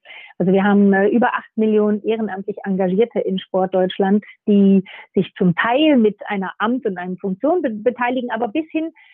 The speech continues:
zu kleinen ehrenamtlichen Aufgaben, die eben in unseren neunzigtausend Vereinen erbracht werden. Und all das wäre ohne ehrenamtliches Engagement überhaupt gar nicht denkbar. Das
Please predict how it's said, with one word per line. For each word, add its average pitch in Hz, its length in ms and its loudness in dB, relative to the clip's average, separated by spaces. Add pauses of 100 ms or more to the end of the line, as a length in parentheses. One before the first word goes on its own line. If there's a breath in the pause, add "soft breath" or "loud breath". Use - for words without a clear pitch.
(160 soft breath)
zu 254 80 -2
kleinen 269 380 -2
ehrenamtlichen 254 640 -4
Aufgaben, 226 540 -2
die 226 160 -8
eben 220 200 -4
in 247 220 -4
unseren 208 400 -6
neunzigtausend 202 640 -2
Vereinen 202 380 0
erbracht 185 500 -6
werden. 208 360 2 (200 loud breath)
Und 214 200 0
all 254 200 0
das 254 200 2 (120)
wäre 226 540 -2
ohne 262 320 0
ehrenamtliches 190 720 -4
Engagement 185 600 -2
überhaupt 175 380 -4
gar 170 140 -6
nicht 170 200 -6
denkbar. 170 460 -2
Das - 100 -14